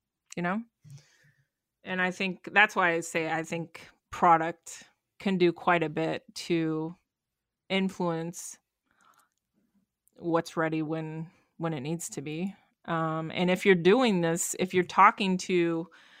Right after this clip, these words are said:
people along the way, right? So if we think about a new idea we've had that we've taken through a process to do some sort of validation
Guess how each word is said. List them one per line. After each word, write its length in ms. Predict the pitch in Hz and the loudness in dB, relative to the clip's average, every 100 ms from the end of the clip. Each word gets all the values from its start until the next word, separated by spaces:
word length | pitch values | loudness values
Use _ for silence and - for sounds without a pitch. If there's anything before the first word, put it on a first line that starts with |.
| - _ _ | -20 _ _
people 500 | 180 170 165 165 156 | -2 0 0 0 -2
along 540 | 180 170 170 190 208 196 | -2 2 6 6 4 0
the 100 | 180 | 2
way, 500 | 185 165 147 196 233 _ | 2 0 -2 -6 -6 _
right? 360 | - 165 208 214 | -2 2 2 -2
So 240 | - 165 | -4 -2
if 100 | 165 | -2
we 80 | 175 | -4
think 220 | 170 185 | -2 0
about 400 | 175 170 165 - - 202 _ _ _ _ _ - | 4 6 4 0 -12 -20 _ _ _ _ _ -2
a 80 | |
new 220 | 185 185 196 | 2 4 4
idea 320 | 185 196 208 | 4 4 2
we've 180 | 170 156 | 2 -2
had 420 | 160 156 160 160 | 0 0 0 -4
that 100 | 151 | -6
we've 160 | 160 | -6
taken 320 | - 180 175 170 | -4 -4 -4 -2
through 160 | 175 | -2
a 40 | 170 | 0
process 520 | 175 165 - 175 - | 2 2 0 -6 -4
to 80 | 170 | -4
do 160 | 175 | -2
some 260 | 180 185 185 | -2 0 -2
sort 260 | 185 185 | 0 -2
of 60 | 175 | 2
validation 920 | 175 175 165 185 214 - 151 156 165 | 4 4 2 0 -2 -6 -8 -10 -12